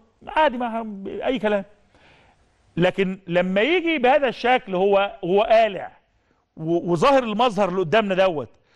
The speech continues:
وحالق كده، فيلفت ايه؟ ماله، ماله، ماله الواد ده؟ فيه ايه؟ أ-، اول حاجه هتبادر لذهنك تقول: "هو ماله؟ هو الواد ده قالع ليه؟" فتنتبه،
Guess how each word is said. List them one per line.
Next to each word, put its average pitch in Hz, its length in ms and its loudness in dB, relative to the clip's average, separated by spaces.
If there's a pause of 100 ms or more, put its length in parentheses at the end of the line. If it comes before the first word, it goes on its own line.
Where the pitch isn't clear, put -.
(140)
وحالق 220 380 0
كده، 233 240 -8
فيلفت 202 240 -6
ايه؟ 180 200 -6
ماله، 190 280 -4 (440)
ماله، 185 440 0 (300)
ماله 220 220 0
الواد 156 240 -6
ده؟ 131 80 -8
فيه 147 140 -12
ايه؟ 104 160 -12 (600)
أ-، - 140 -4
اول 196 220 -2
حاجه 202 240 0
هتبادر 175 360 -2
لذهنك 190 400 -2 (240)
تقول: 185 100 -2
"هو 151 120 0
ماله؟ 156 280 0 (600)
هو 147 140 0
الواد 175 160 0
ده 175 60 -4
قالع 175 140 -2
ليه؟" 147 300 -4
فتنتبه، 151 480 -2